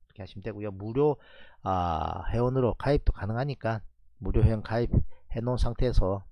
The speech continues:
닥터케이하고, 아, 이제 한번 좀 더 친밀감 가지면서, 어, 유료방 어떻는가 나중에 한번,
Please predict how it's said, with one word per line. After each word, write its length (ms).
닥터케이하고, 1500
아, 320
이제 180
한번 380
좀 260
더 220
친밀감 440
가지면서, 640
어, 60
유료방 420
어떻는가 380
나중에 320
한번, 420